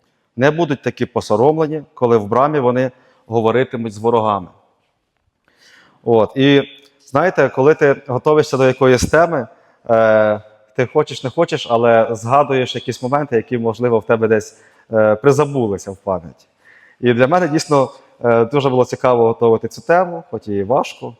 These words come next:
бо там і речі збирали, і другі були питання, і зустрічі з людьми. От. Але я радий, що цю тему готував. Тут написано, що діти — це спадщина Господня, і плід утроби — нагорода. Що таке спадщина?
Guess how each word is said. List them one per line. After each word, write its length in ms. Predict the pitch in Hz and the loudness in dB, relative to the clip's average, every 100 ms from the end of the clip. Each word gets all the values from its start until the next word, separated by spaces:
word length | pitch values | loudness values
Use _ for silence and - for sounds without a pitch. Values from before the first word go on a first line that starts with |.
| _ | _
бо 120 | _ | _
там 140 | 95 98 | -12 -6
і 20 | |
речі 260 | 131 147 123 | -6 -6 -10
збирали, 520 | 113 120 113 98 92 | -6 -2 -2 -2 -6
і 120 | 92 | -8
другі 260 | 123 143 131 | -6 -6 -4
були 180 | 123 | -4
питання, 460 | 120 117 123 117 113 | -4 -2 -2 -2 -6
і 100 | 95 | -10
зустрічі 380 | 110 139 - 123 | -10 -10 -12 -10
з 60 | |
людьми. 380 | 123 117 123 120 - _ _ - - _ _ | -8 -6 -4 -4 -6 _ _ -20 -20 _ _
От. 240 | 117 117 - - _ _ - | 0 0 0 -12 _ _ -2
Але 500 | 117 123 120 120 113 - 120 | 2 4 4 2 0 -8 -2
я 140 | 131 | 0
радий, 200 | 143 131 | 2 0
що 100 | 110 | -6
цю 100 | - | -4
тему 200 | 127 123 | -2 -2
готував. 420 | 113 120 95 90 - _ _ _ _ _ _ _ - | -2 0 -2 -4 -14 _ _ _ _ _ _ _ -20
Тут 120 | - | -6
написано, 400 | - - 160 156 | -2 0 0 -2
що 160 | 135 127 | -2 -4
діти — 280 | 117 196 139 | -4 -2 -2
це 280 | - 139 123 - - | 0 -2 -2 -10 -20
спадщина 720 | - - - 147 147 - 135 | -20 -10 -2 0 0 -2 0
Господня, 600 | 123 127 - 127 104 82 - _ _ _ _ _ _ _ _ | 0 -2 0 0 0 -4 -18 _ _ _ _ _ _ _ _
і 80 | 110 | -12
плід 160 | - | -6
утроби — 300 | 120 143 135 | -2 0 2
нагорода. 520 | 127 117 117 104 85 - _ _ _ _ _ _ _ _ | 2 2 2 2 -2 -8 _ _ _ _ _ _ _ _
Що 220 | - 170 | -4 -2
таке 260 | 190 165 156 | 0 0 -2
спадщина? 640 | - 139 113 - - 90 | 0 0 0 -2 -12 -14